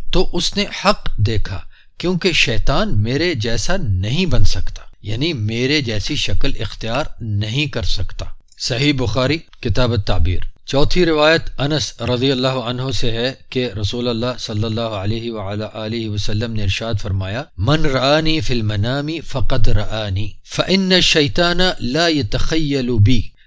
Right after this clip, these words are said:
جس نے مجھے خواب میں دیکھا تو اس نے مجھے ہی دیکھا، کیونکہ شیطان میری صورت اختیار کر کے شبہ نہیں ڈال سکتا۔ وروی المؤمن جز من ستة وأربعین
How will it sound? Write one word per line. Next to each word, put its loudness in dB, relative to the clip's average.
جس 6
نے 0
مجھے 6
خواب 2
میں 0
دیکھا 0
تو 4
اس -2
نے 0
مجھے 2
ہی 0
دیکھا، 4
کیونکہ 0
شیطان 2
میری -2
صورت -2
اختیار 0
کر 0
کے -4
شبہ 2
نہیں -2
ڈال 2
سکتا۔ 2
وروی 4
المؤمن 0
جز 8
من -2
ستة -2
وأربعین 0